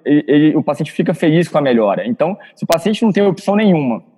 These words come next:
você oferece um tratamento pra ele, e ele tem cinquenta por cento, sessenta por cento de chance de melhorar,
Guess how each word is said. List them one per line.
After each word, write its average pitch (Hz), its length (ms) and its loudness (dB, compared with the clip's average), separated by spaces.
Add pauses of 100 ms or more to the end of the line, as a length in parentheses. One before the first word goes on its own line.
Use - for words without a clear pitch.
(400)
você 143 280 -2
oferece 170 420 -2
um 208 60 0
tratamento 170 420 -2
pra 156 180 2
ele, 117 240 0 (300)
e 143 100 0
ele 151 140 2
tem 175 100 0
cinquenta 180 440 -2
por 147 140 -8
cento, 156 300 -4
sessenta 170 360 -2
por - 80 -14
cento 139 180 -6
de 135 80 -4
chance 139 320 -4
de 139 60 -8
melhorar, 135 440 0